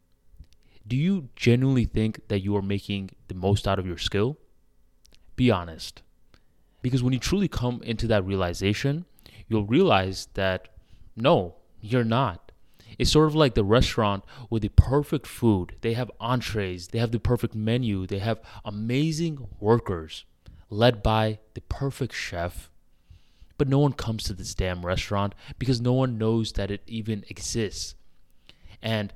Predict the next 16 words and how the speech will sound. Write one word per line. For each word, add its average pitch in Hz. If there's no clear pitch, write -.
when 110
they 101
do 120
come, 92
guess -
what? 127
The -
service 117
is 101
very 98
rude. 95
The 104
waiter 101
is 104
very 98
rude. 92